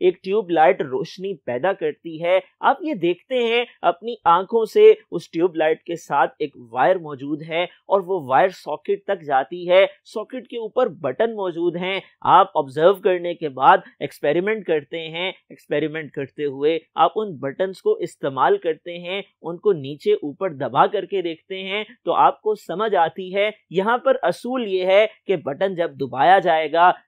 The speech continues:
ये रोशन हो जाएगी और ये on होने पर रोशनी को पैदा करेगी।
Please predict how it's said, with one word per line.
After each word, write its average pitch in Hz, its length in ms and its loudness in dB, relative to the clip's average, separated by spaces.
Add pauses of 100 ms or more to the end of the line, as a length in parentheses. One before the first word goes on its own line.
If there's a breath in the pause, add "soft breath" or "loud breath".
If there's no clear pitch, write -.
ये 156 80 0
रोशन 143 380 -4
हो 147 200 -2
जाएगी 156 540 -2 (200 soft breath)
और 156 120 -2
ये 185 120 0 (120)
on 202 220 2
होने 160 300 -4
पर 180 220 -4
रोशनी 131 420 -12
को 180 160 -8 (120)
पैदा 131 280 -2
करेगी। 120 500 -10